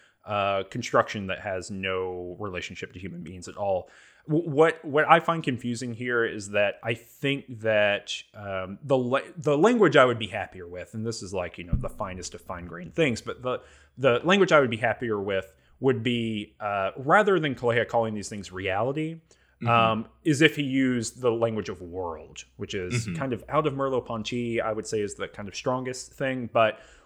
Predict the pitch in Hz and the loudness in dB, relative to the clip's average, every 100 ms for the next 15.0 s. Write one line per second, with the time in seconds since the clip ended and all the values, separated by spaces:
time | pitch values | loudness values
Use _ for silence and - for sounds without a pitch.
0 | - 147 143 139 - 214 208 143 117 113 | 0 2 2 2 6 6 6 4 6 6
1 | 110 - 123 139 - - 170 190 170 151 | 4 0 4 4 4 -6 -2 0 2 0
2 | 135 127 131 127 120 107 120 - 110 - | 0 -4 -6 0 0 0 -2 0 0 2
3 | 107 98 - 120 104 98 104 101 101 92 | 0 -2 -4 -4 -2 -2 -2 -4 -8 -10
4 | - 123 120 120 113 - 120 110 - - | -4 2 2 2 -2 -12 -8 -8 -10 -10
5 | - 123 110 - 107 98 - - 143 98 | -2 0 0 -2 -10 -8 -2 6 6 6
6 | 87 90 _ _ _ _ - 147 180 180 | 0 -12 _ _ _ _ 0 2 4 2
7 | 170 147 117 127 117 110 107 98 101 104 | 0 0 0 0 0 -2 -8 -2 2 2
8 | 92 87 87 82 110 95 - 98 - 92 | 0 -4 -10 -12 -14 -14 -10 -10 -8 -8
9 | 90 104 107 98 104 92 85 90 - _ | -8 -4 -4 -2 -6 -4 -6 -8 -12 _
10 | _ _ - 104 92 92 92 80 98 _ | _ _ -10 -4 -2 -2 -4 -6 -12 _
11 | 135 117 - 143 135 127 127 120 117 123 | -2 0 -2 -2 0 2 0 -2 -4 0
12 | 104 - 120 147 120 104 135 123 95 95 | 0 -2 0 0 0 2 4 6 4 -2
13 | - 135 123 139 139 135 123 135 139 127 | -10 -6 2 4 4 0 2 4 2 -2
14 | - 113 - 110 - 104 104 101 98 - | -6 -6 -2 -2 -2 -4 0 0 0 -4